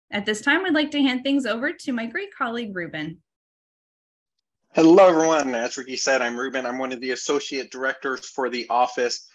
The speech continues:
Speaker 2: Um, me and my team kind of handle the application as soon as you submit it. So all your data and everything comes to us.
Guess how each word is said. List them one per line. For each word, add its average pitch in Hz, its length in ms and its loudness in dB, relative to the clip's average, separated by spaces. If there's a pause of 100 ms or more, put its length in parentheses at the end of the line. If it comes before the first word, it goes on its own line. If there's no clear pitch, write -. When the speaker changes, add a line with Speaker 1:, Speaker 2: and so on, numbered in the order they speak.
(240)
Speaker 2:
Um, 110 340 -2
me 135 200 -2
and 123 120 -4
my 123 180 -4
team 131 340 -10
kind 123 220 -6
of 110 80 -14
handle 123 300 -4
the 120 140 -6
application 117 680 -4
as 104 140 -8
soon 127 180 -4
as 117 160 -6
you 117 120 -6
submit 113 420 -4
it. 143 180 -2
So 107 120 -10
all 110 200 -2
your 107 160 -6
data 113 380 -4
and 113 100 -6
everything 113 380 -6 (340)
comes 120 360 -2
to 110 140 2
us. 120 380 0